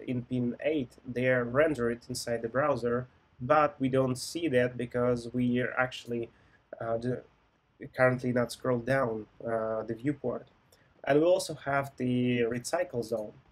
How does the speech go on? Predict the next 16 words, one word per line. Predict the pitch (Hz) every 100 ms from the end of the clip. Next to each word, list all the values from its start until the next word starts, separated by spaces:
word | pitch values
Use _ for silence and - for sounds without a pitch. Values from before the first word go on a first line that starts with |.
| _ _ _
What | 139 190
is | 175 151
the | 131
recycle | 135 131 127 120 107 117
zone? | 110 - - _ _ -
It's | 147 -
actually | 185 190 143 123 120
the | 127
future | 123 147 143 - 131
data. | 123 127 117 110 107
When | 151 160
you | 156
open | 170 165 151
the | 135 131 127 127 127
Pinterest | 139 190 - 127 -
website, | 123 139 - 117 -